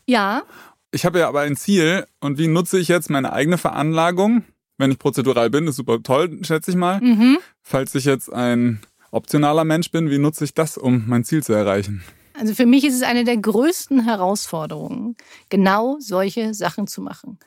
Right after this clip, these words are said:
Speaker 1: Ins Fitnessstudio zu gehen und immer wieder die gleichen Abläufe. Ich sag einfach mal so unter uns, das ist nix für mich.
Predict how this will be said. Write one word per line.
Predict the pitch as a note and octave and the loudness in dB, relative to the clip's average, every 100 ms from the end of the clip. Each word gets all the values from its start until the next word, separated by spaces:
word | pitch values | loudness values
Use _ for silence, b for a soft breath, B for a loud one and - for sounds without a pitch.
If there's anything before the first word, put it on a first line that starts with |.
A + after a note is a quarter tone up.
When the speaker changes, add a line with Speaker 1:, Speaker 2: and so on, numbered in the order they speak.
| _ | _
Speaker 1:
Ins | - G#3 | -4 -2
Fitnessstudio | D#4 E4 D#4 - B3+ C4 | 0 0 0 2 0 0
zu | A#3+ A3 | 0 -2
gehen | G#3+ G#3+ A3 A3+ b b - | 2 4 4 2 b b -6
und | G3 F#3 - | -4 -4 0
immer | B3 A#3+ A#3+ B3 B3+ | 2 4 2 0 -4
wieder | F#3+ G#3 F#3+ G3 G3+ | -2 0 0 -2 -4
die | G3+ | -4
gleichen | F#3 E3 E3 - F#3+ - | -2 -2 -4 -8 -12 -10
Abläufe. | - - F3+ - - A3+ b b b b b _ | -8 -8 -8 -10 -12 -14 b b b b b _
Ich | G#3+ | 0
sag | A3 G#3+ | 0 0
einfach | - A#3 A#3+ | -2 -2 0
mal | A3+ G#3+ | 0 0
so | G3+ | -2
unter | G#3 F3+ | -2 -2
uns, | F3 A#3+ - - | 0 0 0 -2
das | G3+ - | -4 -4
ist | - - - | -8 -10 -2
nix | G#3 G#3 - | -2 -2 -6
für | - G3+ | -6 -6
mich. | - - | -6 -12